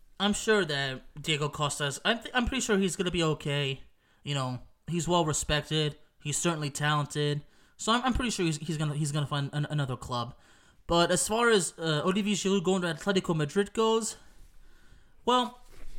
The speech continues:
I'm okay with it as long as Atletico Madrid has plans to actually utilize him correctly. If they just sign him and have him sit on the bench most of the time,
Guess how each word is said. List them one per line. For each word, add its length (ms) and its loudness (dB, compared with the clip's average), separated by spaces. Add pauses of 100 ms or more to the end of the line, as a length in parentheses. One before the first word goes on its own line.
(880)
I'm 220 2
okay 240 2
with 200 -2
it 420 2
as 240 2
long 240 2
as 140 -2
Atletico 540 0
Madrid 380 2
has 240 -2
plans 480 2
to 100 0
actually 320 2
utilize 560 4
him 100 -2
correctly. 560 -8 (500)
If 120 -4
they 100 2
just 220 0
sign 180 4
him 100 4
and 120 2
have 160 2
him 80 2
sit 200 0
on 80 2
the 60 2
bench 320 -2
most 240 0
of 80 0
the 60 -10
time, 320 -4